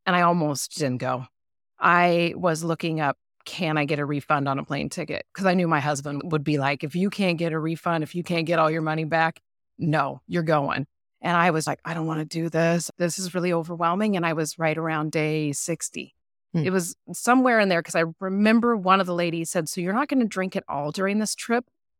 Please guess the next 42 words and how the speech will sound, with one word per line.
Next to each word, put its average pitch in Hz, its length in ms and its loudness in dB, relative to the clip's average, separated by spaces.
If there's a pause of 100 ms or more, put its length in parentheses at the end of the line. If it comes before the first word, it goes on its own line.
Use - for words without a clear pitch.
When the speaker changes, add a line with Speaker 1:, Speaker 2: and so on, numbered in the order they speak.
(180)
Speaker 1:
And 185 180 2
I 165 120 2
said, 160 280 -4
"No, 165 800 2
I'm 233 260 4
getting 190 440 0
really 190 280 2
close 180 340 -2
to - 140 -8
another 170 280 0
milestone 156 640 -2
of 135 120 -8
day 156 160 -2
seventy-five." 156 840 -4
That's 165 220 -2
when 214 120 2
I 147 100 -2
was 180 300 -2
really 226 300 2
in 196 120 2
my 170 220 0 (320)
counting 208 440 4
my 147 160 2
days. 165 540 -2
And 170 120 -2
she 220 160 -2
was 196 140 -2
kinda 196 200 -4
like, 139 220 -4 (220)
"Oh." 180 280 -8 (840)
And 208 140 2
I 190 80 2
found 302 300 4
out 262 140 8
a 180 80 4
few 196 300 -2
things, 160 440 0
like, 160 120 0
all 196 140 2
this 240 200 0
idea 170 560 0
that 147 180 0